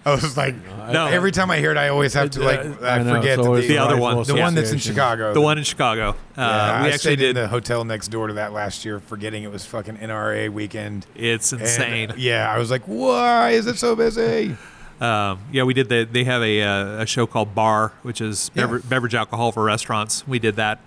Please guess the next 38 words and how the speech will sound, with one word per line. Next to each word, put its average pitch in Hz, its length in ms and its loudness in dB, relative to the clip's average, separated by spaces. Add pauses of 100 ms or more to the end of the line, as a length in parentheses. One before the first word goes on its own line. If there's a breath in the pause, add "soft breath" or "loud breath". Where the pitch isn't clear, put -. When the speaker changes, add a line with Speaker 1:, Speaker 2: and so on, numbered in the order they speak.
(160)
Speaker 3:
Uh, 104 380 -4 (460)
we've 113 160 -8
done 107 140 -4
that 107 180 -6 (140)
several 104 320 -4
years. 101 420 -4 (480 loud breath)
Uh, 95 160 -6
actually, 113 240 -2
that's 113 200 -2
how 120 140 -2
we 113 180 -2
ended 113 200 -4
up 113 240 -4
in 110 440 -6 (240)
Vegas. 113 520 -2 (580 loud breath)
Um, 104 600 -2
so - 180 -4
we 113 120 0
were 104 280 -2 (280)
at 117 280 -4
the 113 200 -2
N 123 140 -2
R 117 160 2
A 113 80 2
show 110 380 0
or 107 120 0
at 110 120 -2
the 117 80 -4
bar 110 200 2
show, 107 380 -4 (560 loud breath)
um, 98 440 -2 (420)
and, 98 420 -8
uh, 98 240 -8 (360)
that 113 100 -8
was 110 120 -6
when 104 260 -10 (420)
Tony 123 240 0
Abuganim 107 640 -4